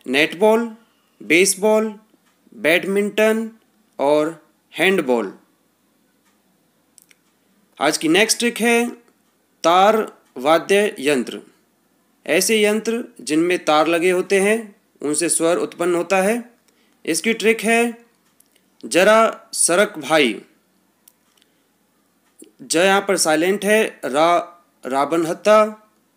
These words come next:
सारंगी, रवाज, कामायचा, भपंग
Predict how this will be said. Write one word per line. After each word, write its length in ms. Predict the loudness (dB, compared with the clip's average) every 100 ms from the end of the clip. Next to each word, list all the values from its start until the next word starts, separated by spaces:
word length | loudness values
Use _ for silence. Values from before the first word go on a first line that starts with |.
| _ _ -8
सारंगी, 840 | -4 0 0 2 0 0 -2 -2 -10 _ _ _ _ _
रवाज, 640 | -6 -2 2 4 2 0 -6 -18 _ _ _ _ _ _ _ -6
कामायचा, 800 | -2 0 0 0 -2 0 2 0 -2 -12 _ _ _ _ _ _ _ _ _ _ -20
भपंग 800 | -10 -10 -2 0 2 0 -4